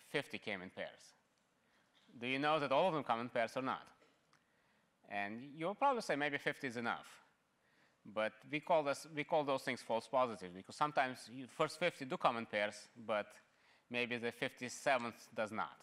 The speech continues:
have a friend. Who, uh, and so that's kind of, it's just in, in terms of like, uh, we are, in some sense we are false po-, we are making a computer experiment, and the computer kind of suggests certain things,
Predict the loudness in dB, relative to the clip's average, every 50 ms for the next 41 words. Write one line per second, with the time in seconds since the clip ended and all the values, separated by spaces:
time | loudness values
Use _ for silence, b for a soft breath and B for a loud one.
0 | -20 _ _ _ -20 -16 -6 -6 -6 -6 -6 -10 -10 -10 -10 -10 -14 -20 -20 _
1 | b b b b b b b _ _ -16 -16 -16 -14 -16 -16 -18 -18 -18 -20 -18
2 | -10 -8 -8 -8 -8 -10 -14 -8 -6 -6 -6 -6 -4 -2 0 2 2 2 2 2
3 | -2 -2 0 0 -2 -6 -8 -14 -20 _ _ b b b b b b b b b
4 | b b -16 -10 -4 -2 -2 -2 -2 -4 -2 -4 0 2 0 0 0 0 -2 -2
5 | -2 -4 -4 -8 -14 -14 -12 -12 -12 -14 -16 -20 -20 -6 -2 -2 -2 -2 -2 -10
6 | -12 -10 -2 -2 -2 -2 0 -2 -2 -2 0 2 2 2 2 2 -4 -12 -20 b
7 | b b b b b b _ 2 2 4 4 2 2 4 4 6 6 4 0 2
8 | 2 2 4 2 0 0 0 -4 -4 -4 -4 0 2 2 2 2 0 -4 -2 0
9 | 2 2 2 0 -4 -10 -14 -20 -20 -14 -10 -8 -6 -6 -6 -8 -10 -8 -8 -8
10 | -8 -6 -6 -6 -2 -2 -2 -2 -2 -6 -8 -10 -8 -8 -2 0 -2 -2 0 -4
11 | -8 -10 -6 -2 0 0 0 -2 -4